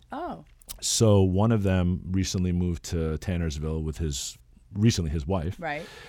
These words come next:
Speaker 1: his
Speaker 2: And
Speaker 1: lady.
Speaker 2: yeah, they left Brooklyn. They moved to Tannersville. They have a company that they're starting that they believe in.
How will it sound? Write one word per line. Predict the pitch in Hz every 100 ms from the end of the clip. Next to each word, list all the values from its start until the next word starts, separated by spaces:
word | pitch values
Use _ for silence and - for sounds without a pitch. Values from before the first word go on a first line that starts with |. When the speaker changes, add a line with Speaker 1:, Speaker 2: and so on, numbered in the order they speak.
| -
Speaker 1:
his | 175
Speaker 2:
And | 170 98 98 92
Speaker 1:
lady. | 87 76 69
Speaker 2:
yeah, | 117 151 95
they | 98 95
left | 107 120 -
Brooklyn. | - 120 117 120 117 117 117 113
They | - 110 101
moved | 104 113 113
to | -
Tannersville. | 101 107 104 101 92 98 98 98 98 104 104 - -
They | 104
have | 98 104
a | 104
company | 107 98 101 101
that | 92
they're | 98
starting | 90 - 90 90 90
that | 87
they | 85
believe | 80 85 90 90
in. | 92 90 92